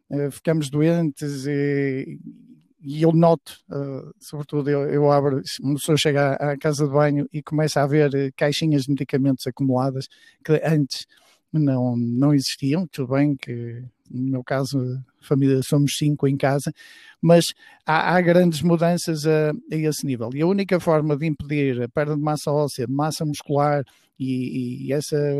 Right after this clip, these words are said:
fragilidade em geral e, ah, é treinando.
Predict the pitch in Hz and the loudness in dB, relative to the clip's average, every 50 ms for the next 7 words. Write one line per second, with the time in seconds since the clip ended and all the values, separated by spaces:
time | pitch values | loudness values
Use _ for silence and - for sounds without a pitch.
0 | 139 139 135 135 131 - - 147 147 139 - - 143 143 135 139 139 147 151 147 | -2 -2 -4 -6 -8 -8 -4 -4 -4 -4 -4 -4 -4 -2 0 0 0 0 0 0
1 | 139 139 147 139 123 131 135 123 131 139 143 143 143 143 139 135 131 127 123 123 | 2 2 2 2 4 2 2 2 2 2 4 4 4 2 2 0 0 -2 -6 -8
2 | 123 123 120 120 120 120 _ _ - - - _ _ - 135 135 123 - - - | -8 -8 -10 -10 -12 -16 _ _ -20 -20 -20 _ _ -14 -12 -12 -12 -12 -16 -18
3 | - - 147 151 160 160 - - _ _ _ - _ _ _ _ - 170 175 175 | -14 -8 -4 -2 -2 -2 -2 -6 _ _ _ -20 _ _ _ _ 2 2 4 4
4 | 175 180 175 156 143 127 | 4 4 4 2 2 0